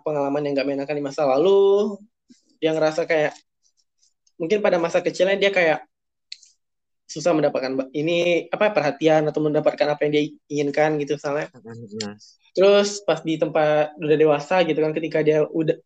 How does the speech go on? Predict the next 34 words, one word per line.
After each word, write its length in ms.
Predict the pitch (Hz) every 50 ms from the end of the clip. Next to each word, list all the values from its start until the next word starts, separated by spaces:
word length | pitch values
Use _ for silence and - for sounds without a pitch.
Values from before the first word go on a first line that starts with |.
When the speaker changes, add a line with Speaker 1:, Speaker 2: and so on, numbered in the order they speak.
| _ _ _ _ _ _ _ _ _ _ _ _ -
Speaker 1:
mengalami 420 | 165 160 156 156 151 151 156 151 156 -
kejadian 380 | 156 151 147 147 143 156 151
yang 60 | 147
sama, 300 | - 170 170 175 180 180 170
dia 100 | 160 156 147
juga 180 | 143 147 147 143
bakal 320 | 147 143 156 156 156 151
me-, 80 | - - _ _ _ _ _
ya, 400 | 139 135 127 123 123 123 123 127 135 - - _ _
mendapatkan 340 | - 151 147 147 147 160 156 170
reaksi 320 | 156 135 139 - 175 160
yang 80 | 151 -
sama 180 | 135 127 131 139
juga 160 | 151 156 160 135
waktu 140 | 131 - - 131
dia 80 | 131 120 120
anak 120 | 123 123 - -
kecil 220 | - - 139 135 131
gitu. 120 | 127 123 143
Kayak 200 | - 143 135 127 131
mungkin 280 | 147 151 185 170 180 - _ _ _ _ _ _ 240 - _ _ _ _ _ _ _ _ _ _ _ _ _ _ _ - 185
agak 180 | 185 - 196 - -
kurang 200 | 202 185 170 180
realistik 380 | 180 160 156 156 - - - - -
gitu 120 | 143 135 135 131
reaksinya 400 | 139 131 - - - 139 143 139 135 123
gitu. 180 | 123 - 113 113 120 - _ _ _ _ _ _ _ _ -
Untuk 180 | 139 143 143 175
Speaker 2:
Hmm, 100 | 170 175
Speaker 1:
tidak 80 | 156 139 -
Speaker 2:
benar. 60 | - 143
Speaker 1:
mendapatkan, 280 | 131 131 131 127 - _ _ _ - - _ _ _ _ _ _ _ _ _ _ _ _ _ _ _ _ _ -
a-, 100 | 175 196 202 214
apa, 80 | 208